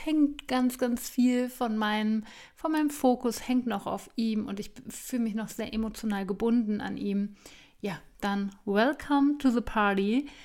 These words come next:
Das hier dürfte für dich heute sehr, sehr interessant und relevant sein. Aber bevor wir jetzt in das Thema eintauchen, wollt ihr ein kurzes Hühner-Update haben? <laughs>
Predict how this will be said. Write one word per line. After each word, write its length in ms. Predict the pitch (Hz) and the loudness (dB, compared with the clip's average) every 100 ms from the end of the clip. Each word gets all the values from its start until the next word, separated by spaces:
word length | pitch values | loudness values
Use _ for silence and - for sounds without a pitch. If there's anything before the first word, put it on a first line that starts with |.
| - - | -14 -6
Das 220 | 220 - | -4 -4
hier 300 | 226 220 - | -2 -2 -4
dürfte 520 | 202 214 208 - 214 | -4 -2 -2 -4 -6
für 140 | - | -4
dich 260 | 196 208 - | -4 -4 -4
heute 440 | 190 196 208 196 | -4 -2 -2 -2
sehr, 320 | 190 202 208 202 | -2 0 0 0
sehr 260 | 202 202 | -2 -4
interessant 560 | 208 - 214 - 196 196 | -6 -6 -8 -6 -6 -6
und 200 | 185 - | -8 -4
relevant 460 | 190 180 190 190 | -4 -4 -6 -6
sein. 480 | - 190 220 220 214 _ - - | -8 -8 -6 -6 -8 _ -8 0
Aber 840 | 220 247 285 240 208 226 220 220 | 2 4 2 4 4 6 6 4
bevor 320 | 208 - 226 | 2 0 0
wir 100 | 226 | 0
jetzt 180 | 208 214 | -2 -2
in 80 | 202 | -4
das 180 | 196 | -4
Thema 480 | - - 233 220 202 - | -4 0 2 0 -2 -4
eintauchen, 1040 | 214 226 220 208 190 190 214 220 247 294 - _ _ _ - | -4 -4 -4 -4 -4 -4 -2 2 2 0 -8 _ _ _ -8
wollt 200 | 196 196 | -4 4
ihr 80 | 254 | 4
ein 100 | 247 | 4
kurzes 480 | 220 214 196 - | 0 -4 -8 0
Hühner-Update 680 | 208 220 240 247 - 262 262 | 4 6 4 0 0 -2 0
haben? 340 | 262 269 294 | 0 2 0
<laughs> 60 | - | 0